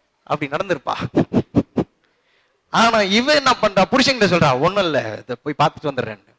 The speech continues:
நேரா அங்க போனா, அங்க ஒரு வேலைக்காரன் வரான். அவன் வந்து சொல்றான், "என்ன ஆச்சு, எதுக்கு பதறி வர?" "இல்ல, எல்லாம் நல்லா இருக்கு, எல்லா பிரச்சனை, எந்த பிரச்சனையும் இல்ல." அங்க இருந்து எலிஷா வர கேட்டு அனுப்புறான்,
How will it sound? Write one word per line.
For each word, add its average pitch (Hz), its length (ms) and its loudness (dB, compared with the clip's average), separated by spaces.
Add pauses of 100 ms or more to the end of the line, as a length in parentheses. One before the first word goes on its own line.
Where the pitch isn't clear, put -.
(580)
நேரா 254 380 2
அங்க 254 200 2
போனா, 220 280 4
அங்க 214 200 2
ஒரு 202 140 6
வேலைக்காரன் 202 440 4
வரான். 165 300 2 (760)
அவன் 240 240 2
வந்து 240 180 0
சொல்றான், 185 300 4
"என்ன 240 160 0
ஆச்சு, 214 260 0
எதுக்கு 226 300 0
பதறி 214 180 4
வர?" 196 480 2 (1200)
"இல்ல, 151 200 0
எல்லாம் 143 240 2
நல்லா 139 200 0
இருக்கு, 117 200 -2
எல்லா 127 140 0
பிரச்சனை, 127 360 -6
எந்த 147 220 -4
பிரச்சனையும் 131 340 -10
இல்ல." 104 200 -20 (1600)
அங்க 185 220 -2
இருந்து 202 260 4
எலிஷா 220 240 4
வர 214 140 2
கேட்டு 226 280 2
அனுப்புறான், 202 420 0